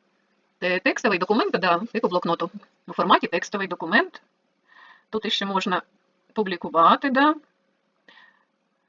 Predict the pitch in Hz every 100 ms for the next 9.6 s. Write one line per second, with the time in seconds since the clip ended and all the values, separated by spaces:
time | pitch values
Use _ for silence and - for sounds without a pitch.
0 | _ _ - 160 180 233 226 185 240 392
1 | - 311 311 _ _ - - _ 185 226
2 | 302 - 220 254 190 185 190 339 311 269
3 | 175 226 185 170 - 254 - 196 208 220
4 | 240 _ _ _ 226 156 143 _ _ _
5 | _ _ _ _ _ _ _ _ _ _
6 | _ _ _ _ _ _ _ _ - -
7 | - - - - - - - - - -
8 | 247 185 180 208 _ _ _ _ - -
9 | - - 170 165 175